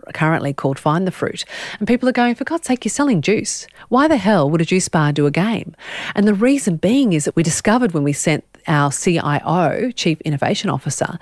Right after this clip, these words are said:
to America, to South by Southwest, that everyone, people were over this discounting. They wanted to earn it. So we went, "Okay, let's create a game, have a bit of fun and see what happens."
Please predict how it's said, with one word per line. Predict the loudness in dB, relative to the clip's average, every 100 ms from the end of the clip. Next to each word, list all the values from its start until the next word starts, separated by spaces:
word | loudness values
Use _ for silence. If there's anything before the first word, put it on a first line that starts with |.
| -14 -18 -18 -4
to | 0 2 2 0
America, | 0 2 2 0 -4
to | -6 -4
South | 0 0
by | -2
Southwest, | -2 -2 -2 -2 -2 -2 -2
that | -4 0
everyone, | 0 2 2 2 0 -4 -12 -20 -18 -4
people | -4 0
were | -4 -4
over | 0 0 2
this | 0 0 0
discounting. | 0 -2 0 -2 0 -2 -8 -10 -12 -12 -10 0
They | 2
wanted | 4 2 0
to | -4 -4
earn | -4 -2
it. | -4 -8 -14 -14 -16 -16
So | -2 0
we | 2 2 4
went, | 2 -2
"Okay, | -2 -2
let's | -2
create | 0 0
a | 0
game, | 0 -2
have | 0 -2 0
a |
bit | 0 0
of |
fun | 0 -2 -2 -4 -8 -8 -16 -6
and | -2 0
see | 2 2
what | 2
happens." | 0 -2 -4 -6 -10